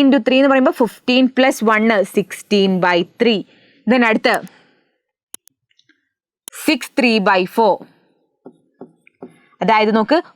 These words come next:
four into six plus three. Four into six plus three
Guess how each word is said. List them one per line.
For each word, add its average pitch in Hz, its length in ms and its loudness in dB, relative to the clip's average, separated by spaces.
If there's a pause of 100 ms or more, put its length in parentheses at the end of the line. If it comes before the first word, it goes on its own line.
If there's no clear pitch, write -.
(180)
four 226 320 4 (140)
into 262 200 2 (140)
six 240 140 -2 (600)
plus 320 220 0 (160)
three. 240 200 0 (480)
Four 202 340 2 (160)
into 214 260 0 (1120)
six 226 140 -2 (920)
plus 277 240 2 (180)
three 240 180 0